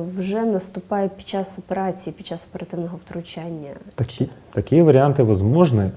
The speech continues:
Speaker 2: но, э, опытные онкологи и маммологи заранее обсуждают такие варианты с, э, пациенткой.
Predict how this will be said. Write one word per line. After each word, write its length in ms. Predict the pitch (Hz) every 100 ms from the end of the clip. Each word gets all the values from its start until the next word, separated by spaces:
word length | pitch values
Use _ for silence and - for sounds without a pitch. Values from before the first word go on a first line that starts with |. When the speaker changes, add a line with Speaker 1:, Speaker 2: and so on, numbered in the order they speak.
| -
Speaker 2:
но, 400 | 113 131 113 123
э, 280 | 110 107 107
опытные 500 | - 143 131 120 110
онкологи 520 | 104 104 160 185 127 107
и 40 |
маммологи 560 | 104 117 160 160 117 110
заранее 680 | 95 123 131 165 160 127 110
обсуждают 600 | 104 110 95 117 139 151
такие 320 | 107 - 123
варианты 560 | 120 104 101 117 123 123 123 139
с, 260 | - -
э, 500 | 113 110 110 107 104 98
пациенткой. 580 | 117 - 113 92 -